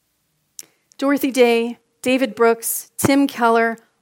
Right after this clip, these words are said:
all point out what the scriptures have been telling us for thousands of years, that being consumed by our commitment for others is an expression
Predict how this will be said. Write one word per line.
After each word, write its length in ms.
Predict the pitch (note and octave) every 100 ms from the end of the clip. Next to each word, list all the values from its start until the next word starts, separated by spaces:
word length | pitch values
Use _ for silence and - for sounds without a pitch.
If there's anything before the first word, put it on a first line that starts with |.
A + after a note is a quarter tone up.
| -
all 160 | C#4 D4+
point 360 | D4+ D#4 C#4
out 240 | A#3+ F#3+ -
what 100 | A#3
the 80 | B3
scriptures 680 | - - E4 - C4+ A#3+
have 200 | C4+ A#3+
been 180 | B3+ A#3
telling 340 | B3+ C4 B3
us 240 | G#3 G3+ -
for 140 | -
thousands 580 | A3+ A#3 B3 A#3+ A#3 G#3
of 140 | G3+
years, 640 | A3 A3+ F#3+ F#3 - - - _ _ _ _ _ _ _ _ _ _ -
that 260 | C#4 C4+
being 320 | D4 E4+ G4 E4+
consumed 880 | - C#4+ - - D#4+ D#4+ C#4+ A#3+
by 220 | B3 B3+ B3
our 180 | B3
commitment 760 | B3 - B3 B3 E4 D#4 B3 A3+
for 240 | - B3
others 560 | A#3+ B3+ A3 G3+ G3+ - _ _ _ _
is 400 | E4 G4 F4+ C#4 -
an 120 | C#4+
expression 840 | C#4 C4+ - - E4+ D#4+ A#3 G#3